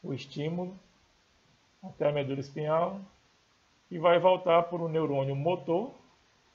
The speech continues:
e vai chegar ao órgão efetuador e efetuar o movimento,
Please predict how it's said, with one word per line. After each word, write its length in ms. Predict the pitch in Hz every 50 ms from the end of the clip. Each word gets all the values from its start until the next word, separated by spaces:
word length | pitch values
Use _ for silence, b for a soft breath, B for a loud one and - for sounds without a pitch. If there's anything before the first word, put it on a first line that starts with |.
| _ _ -
e 60 | 165
vai 420 | 139 135 143 147 147 156 170 196 208 - _ _ _ _ _ _ _ _ _ _ _ _ _ _ _ _ _ _ _ _ _ _
chegar 500 | - - 160 143 139 143 143 147 - -
ao 180 | - 160 151 143
órgão 380 | 135 135 131 127 135 131 139 139
efetuador 840 | 135 139 - - 165 170 170 - 165 156 143 131 139 156 190 226 - - - _ _ _ _ _ _ _ _ -
e 100 | 170 170
efetuar 600 | 170 165 - - 190 185 185 - 185 170 156 156
o 40 | 160
movimento, 520 | 165 170 165 165 190 185 151 127 - -